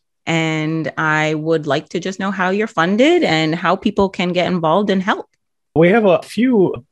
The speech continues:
Speaker 2: probably the, the common funding sources. We do have some industry partners that we're very grateful for their support.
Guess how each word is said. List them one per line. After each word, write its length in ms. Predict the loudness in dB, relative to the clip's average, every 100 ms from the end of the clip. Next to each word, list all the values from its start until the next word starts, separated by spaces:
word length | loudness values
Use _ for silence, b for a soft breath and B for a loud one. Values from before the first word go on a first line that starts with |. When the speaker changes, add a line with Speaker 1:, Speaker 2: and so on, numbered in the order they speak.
| _
Speaker 2:
probably 360 | -4 -2 0 2
the, 180 | 2 0
the 120 | 0
common 340 | 0 0 0
funding 340 | 0 0 2 2
sources. 480 | 2 2 2 -2 -2
We 60 |
do 160 | 0 2
have 160 | 0
some 160 | 0 2
industry 380 | 2 0 -2 -2
partners 480 | -2 0 0 0 2
that 260 | 0 0
we're 220 | 0 0
very 180 | 0 -2
grateful 400 | 0 -2 -4 -8
for 100 | -4
their 160 | 0 0
support. 480 | -2 -4 -2 -2